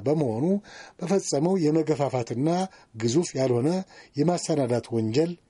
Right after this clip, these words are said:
የሀገሪቱን መንግስት በሐሰት በመወንጀልና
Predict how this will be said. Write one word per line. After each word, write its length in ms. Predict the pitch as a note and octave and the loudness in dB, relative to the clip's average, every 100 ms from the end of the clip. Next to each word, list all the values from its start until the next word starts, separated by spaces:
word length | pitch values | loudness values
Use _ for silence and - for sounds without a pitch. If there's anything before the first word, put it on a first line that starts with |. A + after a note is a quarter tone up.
| _ - - - - | _ -20 -20 -20 -4
የሀገሪቱን 600 | D3+ D#3+ F#3 G3 G3 G3 | 0 0 2 0 2 2
መንግስት 440 | E3+ D3+ D3+ F3 - F#3 D#3 | 2 2 2 -2 0 0 0
በሐሰት 580 | D3+ E3+ E3 - E3 - | 0 -2 -2 0 0 0
በመወንጀልና 680 | B2 D3+ C#3 A#2 A2+ G#2 | 0 2 2 0 -2 -2